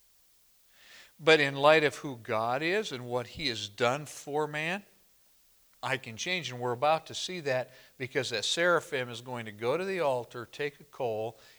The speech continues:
and he is going to apply that to Isaiah's lips. And we're gonna, we're gonna see that in, in a moment. So Isaiah not only hears what the seraphims are saying,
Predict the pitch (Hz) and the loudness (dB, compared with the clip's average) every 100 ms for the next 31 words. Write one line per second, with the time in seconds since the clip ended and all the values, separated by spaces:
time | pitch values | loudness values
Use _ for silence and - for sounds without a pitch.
0 | _ 120 117 113 147 131 123 127 123 117 | _ -4 -4 -4 -4 -2 -4 -6 -6 -6
1 | 113 101 - - 156 160 143 113 101 104 | -6 -6 -10 -4 2 4 6 4 0 -4
2 | 107 - 147 160 120 107 - _ _ _ | -10 -2 2 4 2 0 -8 _ _ _
3 | - 139 113 104 110 107 98 92 85 - | -16 -4 -2 -2 -4 -6 -8 -12 -18 -20
4 | - - - - _ 101 110 117 113 113 | -20 -20 -20 -20 _ -6 -4 -4 -6 -8
5 | 120 120 110 - 127 107 104 98 95 - | -6 -6 -8 -6 -8 -8 -10 -10 -16 -16
6 | 107 95 95 92 95 110 _ _ _ _ | -14 -12 -12 -14 -16 -20 _ _ _ _
7 | _ _ _ _ - - - 170 151 160 | _ _ _ _ -20 -20 -2 10 12 12
8 | 160 208 214 196 202 196 180 151 196 170 | 12 12 12 10 6 4 2 4 4 4
9 | 139 139 143 175 185 170 - 180 151 - | 2 2 6 6 6 -4 -2 0 0 0
10 | 165 143 139 117 - 139 117 110 | -8 -8 -10 -8 -6 -6 -6 -8